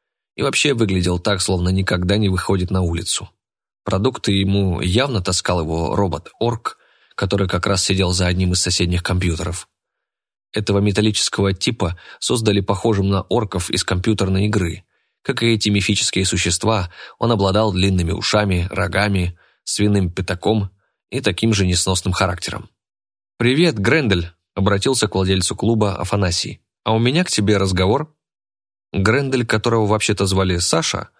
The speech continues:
и ухом не повел. На экране перед ним разворачивалась нешуточная баталия с применением магии и всяких спецэффектов, так что всё его внимание было приковано к монитору.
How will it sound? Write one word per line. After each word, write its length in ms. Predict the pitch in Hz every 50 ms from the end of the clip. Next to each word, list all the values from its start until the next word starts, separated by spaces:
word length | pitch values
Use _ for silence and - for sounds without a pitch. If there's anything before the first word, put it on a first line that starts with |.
| _ _ _ _ _
и 80 | -
ухом 360 | 117 123 131 107 - - 85
не 100 | 80 87
повел. 460 | 85 - 87 80 - - - - - _ _ _ _ _ _ _ _ _ _
На 180 | - 92 95
экране 320 | 92 - 107 123 123 120 107
перед 260 | 101 104 101 98 92
ним 180 | 107 113 107 98
разворачивалась 840 | 95 92 90 95 98 104 101 - - 95 92 95 92 90 - - -
нешуточная 720 | 104 104 107 101 - 110 107 98 95 - - - 92 92
баталия 600 | 87 90 92 87 - 117 113 98 90 87 - - - - - - -
с 100 | - -
применением 580 | 90 92 90 90 90 92 92 90 85 82 85
магии 460 | 80 82 95 117 120 98 90 85 80
и 60 | 80 92
всяких 340 | - - 95 87 - -
спецэффектов, 800 | - - - 82 - - 90 - 120 117 - - - - - - _ _ - - - - - - - _
так 140 | 123 131 131
что 140 | - - 113
всё 200 | 104 - - 110
его 160 | 101 101 95
внимание 500 | 95 95 92 92 98 113 127 123 117 104
было 220 | 98 104 98 98
приковано 440 | 90 - 95 - - 92 90 90 90
к 80 | - -
монитору. 600 | 104 110 110 110 - 90 87 - 64 - -